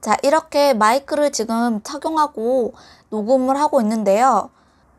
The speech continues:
잘 들리시나요? 그전 소리가 궁금하시다고요? 그럼 큐! 오늘 영상은 저의 영상의 퀄리티를 업해줄 마이크 리뷰 영상입니다.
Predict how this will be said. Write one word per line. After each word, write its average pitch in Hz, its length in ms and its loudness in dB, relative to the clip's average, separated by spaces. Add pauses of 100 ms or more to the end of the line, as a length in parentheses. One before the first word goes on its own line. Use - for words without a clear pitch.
잘 220 260 -2
들리시나요? 220 760 -2 (840)
그전 247 380 -2
소리가 311 460 2
궁금하시다고요? 240 1120 -2 (480)
그럼 202 460 -6 (420)
큐! - 100 4 (560)
오늘 294 140 -6
영상은 240 640 -8
저의 226 320 -6
영상의 233 640 -10
퀄리티를 269 720 -6
업해줄 277 760 -10 (340)
마이크 269 640 -6
리뷰 220 360 -12
영상입니다. 214 500 -12